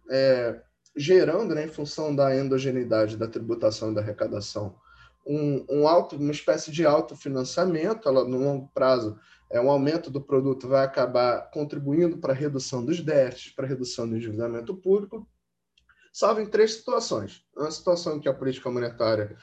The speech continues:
vai acabar atuando, é, no sentido contrário da política fiscal, se chocando, né? Então, é,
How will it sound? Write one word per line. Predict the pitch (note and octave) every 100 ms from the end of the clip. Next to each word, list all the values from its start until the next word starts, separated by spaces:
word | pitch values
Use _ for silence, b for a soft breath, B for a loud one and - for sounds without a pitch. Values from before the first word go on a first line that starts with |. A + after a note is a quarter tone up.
| B -
vai | C3+
acabar | C3 C#3 C3+ B2
atuando, | B2 C#3 - D3 C#3 D#3 D#3+ A#2+ A2+ G#2+
é, | A#2+ A#2 A2 G#2 G2
no | B2+
sentido | C3 C3 B2 -
contrário | - A2+ C3 D#3+ G#3+
da | C#3+
política | - A2+ - -
fiscal, | - - D3+ G3+
se | - -
chocando, | - B2+ - D3 G3 G#3+ - _ _ _ -
né? | A2 B2+ C3 B2
Então, | - B2+ A2 G2+ - G#2
é, | G#2